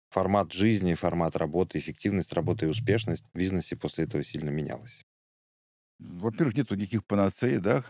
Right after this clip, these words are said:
Speaker 2: Каждый человек как раз уникален. И вот эти состояния эмоциональные, даже скуки, они, они всегда разные. Вот это как раз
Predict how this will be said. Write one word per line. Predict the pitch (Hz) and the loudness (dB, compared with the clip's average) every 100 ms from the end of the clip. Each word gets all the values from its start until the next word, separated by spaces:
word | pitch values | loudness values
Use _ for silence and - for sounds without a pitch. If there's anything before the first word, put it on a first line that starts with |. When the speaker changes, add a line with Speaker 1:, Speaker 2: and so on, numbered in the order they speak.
| - | -2
Speaker 2:
Каждый | 127 131 104 | 2 2 0
человек | - 101 104 156 - | -2 0 2 0 -2
как | - 101 | -10 -6
раз | 113 104 | -6 -2
уникален. | 110 120 120 82 71 | -2 2 2 2 0
И | 80 92 104 | 0 0 0
вот | 95 101 | -2 -4
эти | 101 | -4
состояния | 113 - 113 139 175 156 | -10 2 4 4 2 2
эмоциональные, | 113 104 113 113 95 76 73 69 | 0 0 0 2 2 0 -4 -8
даже | 82 90 104 | -8 -6 -6
скуки, | - 160 135 - - _ | -4 -4 -2 -6 -12 _
они, | - 92 104 - - | -4 -2 -2 -4 -6
они | 90 98 | 0 0
всегда | - 80 80 120 | 0 -6 0 2
разные. | 135 135 98 76 69 - _ _ _ _ _ _ _ _ | 4 0 -2 -8 -8 -14 _ _ _ _ _ _ _ _
Вот | 92 | -4
это | 113 117 | 0 0
как | 110 - | 0 4
раз | 131 | 4